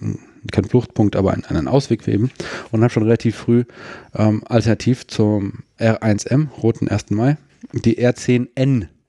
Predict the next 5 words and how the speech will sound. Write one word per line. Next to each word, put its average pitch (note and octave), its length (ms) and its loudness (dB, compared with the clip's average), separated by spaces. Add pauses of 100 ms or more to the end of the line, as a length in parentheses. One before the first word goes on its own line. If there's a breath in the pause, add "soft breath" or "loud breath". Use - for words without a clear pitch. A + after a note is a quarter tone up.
(840 loud breath)
äh, G2+ 60 -2
angeboten, G2 840 0 (240)
roter A2 220 2
zehnter G2+ 280 0
November. F2+ 440 0